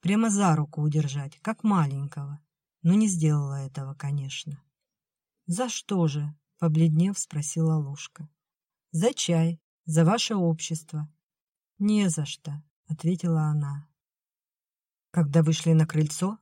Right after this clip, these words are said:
Андрей сказал: "Каюк не вернётся, я уверен. Вы не бойтесь теперь". "Теперь не боюсь", — кивнула Лушка. "Я пойду?" — спросил он. И что она могла ответить?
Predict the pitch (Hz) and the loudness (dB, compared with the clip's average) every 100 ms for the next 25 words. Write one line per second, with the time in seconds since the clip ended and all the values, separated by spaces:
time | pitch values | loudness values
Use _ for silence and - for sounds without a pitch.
0 | - 160 151 180 - 175 151 147 131 _ | 0 2 4 2 0 -2 -2 -2 -8 _
1 | _ _ - 170 196 196 220 202 220 214 | _ _ -2 2 4 2 0 0 0 2
2 | 175 160 - 147 180 196 185 170 131 - | 0 -2 -6 0 0 2 2 0 -2 -8
3 | _ _ _ 165 208 220 208 185 160 147 | _ _ _ 0 2 4 4 2 2 -4
4 | - 151 - 131 135 _ _ _ _ _ | -8 -10 -10 -12 -12 _ _ _ _ _
5 | _ _ - 175 220 208 214 180 196 185 | _ _ -6 -4 0 2 2 2 0 0
6 | 147 135 - - _ 160 147 151 160 160 | 0 -4 -14 -18 _ -4 2 4 4 2
7 | 151 139 - - 143 - _ _ _ _ | 0 -6 -10 -10 -12 -16 _ _ _ _
8 | _ _ _ 160 180 185 180 214 262 _ | _ _ _ -2 0 2 2 0 -4 _
9 | _ - 147 151 - 147 - 151 143 - | _ -10 -4 -4 -2 -6 -4 -4 -4 -10
10 | _ _ _ _ _ _ _ _ - 180 | _ _ _ _ _ _ _ _ -6 -4
11 | - 233 233 208 202 180 175 170 160 139 | -2 -2 -2 0 0 0 0 -2 -4 -10
12 | 139 - - | -12 -18 -20